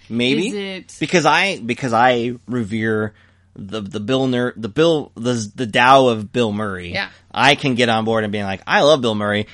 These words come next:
Speaker 1: He's not annoying. He's hilarious,"
Speaker 2: Yeah.
Speaker 1: right? But that's weird because I also feel that way about John Candy in a lot of things. I find him to be hilarious and lovable. I, I don't in this movie. I don't find him,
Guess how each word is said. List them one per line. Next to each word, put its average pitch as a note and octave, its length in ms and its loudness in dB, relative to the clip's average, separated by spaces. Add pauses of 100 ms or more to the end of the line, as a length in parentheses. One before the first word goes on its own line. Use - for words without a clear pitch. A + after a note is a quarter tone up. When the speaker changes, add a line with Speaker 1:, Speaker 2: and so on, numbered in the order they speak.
Speaker 1:
He's G#3+ 260 2
not B2+ 140 2
annoying. A2 360 0
He's C#3+ 320 0
hilarious," A2 760 0
Speaker 2:
Yeah. A2 80 -2
Speaker 1:
right? B2+ 180 0 (140)
But G3 140 2
that's B3+ 220 -2
weird C#4 220 -4
because E3+ 280 0
I E3+ 160 6
also F#3 360 2
feel G#3+ 240 -2
that C3+ 160 0
way B2 120 2
about D#3+ 240 0
John F#3 240 -2
Candy C4+ 320 -4
in A2 60 -2
a A2 60 -2
lot F3+ 200 -2
of - 80 -6
things. D#2+ 260 -8
I A#2+ 180 0
find C#3 280 -2
him F3 100 -6
to E3 80 -10
be D#4 180 -8
hilarious F2 540 -8
and A2+ 200 -6
lovable. G2 460 -8 (640)
I, B2 260 2 (440)
I C3+ 180 -12 (100)
don't F3 300 0
in B2+ 100 -2
this G#2 160 -4
movie. F2+ 320 -8
I A#2 180 4
don't C#3+ 400 0
find F3 360 2
him, A#2+ 220 0